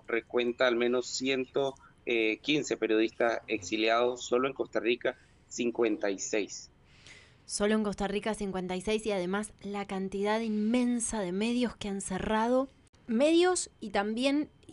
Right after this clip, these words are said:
Speaker 2: y por eso también pongo entre signos de preguntas algunos de los datos que conocemos sobre la represión en Nicaragua, organizaciones de derechos humanos. Víctor,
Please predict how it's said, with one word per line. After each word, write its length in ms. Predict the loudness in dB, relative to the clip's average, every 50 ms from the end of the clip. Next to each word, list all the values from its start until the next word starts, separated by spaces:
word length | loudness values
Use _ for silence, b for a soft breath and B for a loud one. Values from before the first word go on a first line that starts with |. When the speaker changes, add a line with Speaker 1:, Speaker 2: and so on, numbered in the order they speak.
| -18 -10
Speaker 2:
y 100 | -10 -8
por 200 | 0 0 2 4
eso 220 | 4 2 2 -2 -2
también 520 | -2 -2 0 0 -2 0 0 2 2 2
pongo 360 | 2 0 -2 -2 0 0 -2
entre 240 | -2 -2 -4 -8 -10
signos 340 | -10 -8 -6 -4 -4 -4 -4
de 100 | -6 -8
preguntas 680 | -6 -4 -4 -2 -2 -2 -2 -2 -4 -4 -4 -8 -14 -14
algunos 440 | -12 -8 -8 -4 -2 -2 -2 -2 -2
de 60 | -2
los 120 | -4 -2 -2
datos 260 | -2 -4 -4 -6 -10
que 120 | -10 -8
conocemos 400 | -6 -4 -4 -4 -4 -4 -4 -2
sobre 200 | -2 -4 -4 -4
la 140 | -4 -4 -4
represión 420 | -4 -6 -6 -6 -6 -4 -2 -2 -2
en 80 | -2 0
Nicaragua, 600 | 0 -2 -2 -2 -2 0 0 2 2 2 0 -2 b b b b b _ _
organizaciones 720 | -2 0 0 0 -2 -4 -4 -6 -6 -6 -4 -2 -2 -2 -2
de 140 | -4 -4 -4
derechos 440 | -2 -4 -4 -6 -6 -6 -8 -6 -6
humanos. 520 | -6 -6 -6 -6 -6 -8 -8 -10 -14 -20 _ -20 _ _ _ _ -20 b b b b b
Víctor, 400 | -6 -6 2 4 4 4 4